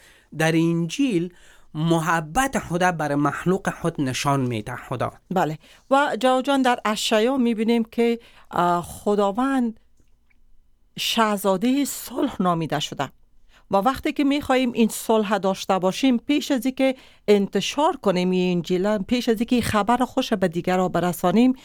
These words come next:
Speaker 2: باید این شاهزاده را در قلب خود قبول کنیم. بدون قبول صلح و شاهزادهٔ صلح نمی‌تونی صلح داشته باشی.
Speaker 1: بله، رومیان فصل پنج آیهٔ هشت تا ده میگه:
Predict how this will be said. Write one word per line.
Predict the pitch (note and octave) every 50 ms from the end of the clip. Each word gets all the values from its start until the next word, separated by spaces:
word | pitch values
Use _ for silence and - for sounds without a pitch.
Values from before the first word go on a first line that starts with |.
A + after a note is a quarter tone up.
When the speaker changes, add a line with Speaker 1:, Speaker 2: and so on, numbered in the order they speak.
| - - - - -
Speaker 2:
باید | D#3+ D#3+ G#3 B3 C#4 D4 C4 A3 A3+ A#3+ A#3+ - - _ _ _
این | - G#3+ G3
شاهزاده | - - - A#3 G#3+ G3+ F#3+ F3 F#3+ F#3+ F#3 G3 A#3
را | B3 C4+
در | B3+ B3 F#3+ - -
قلب | - A3+ A#3 A3+ A#3 A#3+
خود | - - B3+ B3+ - -
قبول | - - G3+ G3+ G3+ C#4 F4+ E4+
کنیم. | - - F#3 C#3+ D3 B2+ C3 - _ _ _ _ _ _ - - - - - - - - F3+ E3+
بدون | G3 A#3 A#3+ G#3 D4 E4 D#4+ E4 D#4+ -
قبول | - - A3 G#3+ G3 F#3+ B3 C4+ C4 B3 C4+
صلح | B3+ - - - - - C4+ A3+ F#3 G3 A3 A3+ - - _ _ -
و | G#3 G3
شاهزادهٔ | - - G#3 F#3+ F#3+ F3+ - F#3 F#3 F3+ A3+ C4 B3+
صلح | - - - G#3 G#3+ A#3 C#4
نمی‌تونی | C#4+ D#4 D#4 D4+ C#4 - A3 A3+ C4 B3
صلح | - - G#3+ F3 D3
داشته | C3 D#3 D3+ - - C#3+ C3+
باشی. | D3 D3 C#3+ - D3+ - - _ -
Speaker 1:
بله، | D3+ D#3 D#3+ D#3+ D3+ D3+ D3 C#3+ C#3 C#3
رومیان | B2+ C3+ E3 F3 F#3 G3+ A3+ B3+ B3
فصل | G3 - F3+ D#3+ - - D#3+ C#3+
پنج | - - E3+ E3+ D#3+ C#3+
آیهٔ | C#3+ C#3+ D#3 D3+ D#3
هشت | D#3+ D#3 - - -
تا | - C3
ده | B2+ C#3 D#3+ F3
میگه: | E3 C#3+ C3 B2+ C#3 C#3